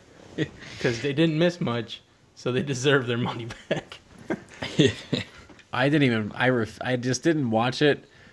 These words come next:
Speaker 3: Well, first things first, we had just got done traveling all day, and the last thing I wanted to go do was watch this fight that I knew, like, so I knew it was all gonna change when they said, "Hey,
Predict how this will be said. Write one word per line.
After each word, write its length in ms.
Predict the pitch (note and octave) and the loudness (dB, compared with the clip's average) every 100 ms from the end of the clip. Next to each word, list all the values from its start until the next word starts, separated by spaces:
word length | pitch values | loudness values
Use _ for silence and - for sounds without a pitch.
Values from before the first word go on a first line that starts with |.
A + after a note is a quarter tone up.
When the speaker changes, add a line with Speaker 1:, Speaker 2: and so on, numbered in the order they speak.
| - | -4
Speaker 3:
Well, 140 | C3 | 0
first 260 | B2+ F#3+ E3+ | 2 2 2
things 200 | D#3+ A#2+ | 0 -2
first, 280 | - B2+ A2+ | 2 2 2
we 80 | G#2+ | -2
had 40 | |
just 140 | G#2 | -2
got 160 | - G#2+ | -2 -2
done 120 | G#2+ | -4
traveling 540 | G2+ - G2+ G#2 A2 A2 | -8 -8 -8 -4 -4 -2
all 160 | A2+ | -2
day, 160 | A2+ A#2 | -2 -2
and 80 | A2 | -2
the 60 | |
last 300 | G2+ G2+ G2+ | -2 -4 -4
thing 140 | - G#2 | -6 -6
I 60 | |
wanted 200 | G#2 G2+ | -6 -6
to 80 | F#2+ | -8
go 120 | F#2 | -8
do 240 | F#2+ G2 F#2+ | -8 -6 -6
was 180 | F#2+ F#2+ | -6 -4
watch 260 | G2 G2 | -4 -4
this 200 | - - | -6 -6
fight 320 | - G#2+ G#2 G#2+ | -4 -4 -4 -6
that 80 | |
I 80 | G#2 | -6
knew, 580 | A2 C3+ D3+ D3 D3 B2+ - | -2 2 4 6 6 2 -4
like, 240 | C3 A#2 | -6 -4
so 360 | - D3+ C#3 B2 - - _ _ _ _ - | 2 6 6 4 -6 -20 _ _ _ _ -6
I 120 | B2+ | 0
knew 220 | D3 F#3 | 4 6
it 40 | G3 | 6
was 160 | D#3 | 6
all 280 | A#2 C3+ D3+ | 4 6 6
gonna 200 | D3 C3+ | 4 0
change 500 | G#2+ - C3 A2+ G#2+ | -2 -2 0 0 -2
when 100 | G#2+ | -4
they 120 | G#2+ | -2
said, 300 | G#2 - A2 | -4 0 0
"Hey, 360 | G2+ A#2+ A2+ G2+ | 0 0 -2 -4